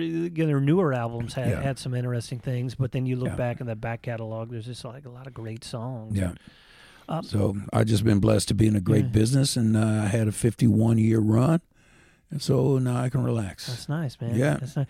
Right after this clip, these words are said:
Speaker 1: Well, looking back at your radio days, there was a, in Indianapolis a situation that you were, you were telling me about
Speaker 2: Oh,
Speaker 1: earlier
Speaker 2: yeah,
Speaker 1: that
Speaker 2: yeah.
Speaker 1: you wanted to clear up. What, uh, what was happening
Speaker 2: Well,
Speaker 1: there?
Speaker 2: yeah. Um, I,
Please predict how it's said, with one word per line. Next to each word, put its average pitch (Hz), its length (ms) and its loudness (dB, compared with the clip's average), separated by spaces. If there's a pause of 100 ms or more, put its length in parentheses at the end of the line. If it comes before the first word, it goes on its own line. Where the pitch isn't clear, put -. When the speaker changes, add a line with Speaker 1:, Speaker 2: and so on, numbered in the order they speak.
(180)
Speaker 1:
Well, 165 120 6
looking 208 240 4
back 170 240 2
at - 120 -4
your 143 80 -2
radio 156 340 2
days, 135 320 -4
there 147 100 -2
was 143 360 -4
a, 143 120 -6
in 147 180 -4
Indianapolis 143 760 -4
a 139 60 -10
situation 139 800 -4
that 139 160 -8
you 131 140 -4
were, 127 140 -8 (760)
you 151 80 -4
were 127 80 -6
telling 139 340 0
me 127 60 0
about 131 160 -2
Speaker 2:
Oh, 143 160 8
Speaker 1:
earlier 151 360 8
Speaker 2:
yeah, 123 80 8
Speaker 1:
that 120 80 8
Speaker 2:
yeah. 58 200 8
Speaker 1:
you 151 40 8
wanted 151 200 4
to 147 80 -8
clear 147 400 0
up. 151 240 0
What, 220 340 -4
uh, 139 260 -2
what 170 160 4
was 180 120 4
happening 151 260 4
Speaker 2:
Well, 190 140 10
Speaker 1:
there? 185 100 8
Speaker 2:
yeah. 170 300 8 (100)
Um, 123 560 2 (1900)
I, 147 640 6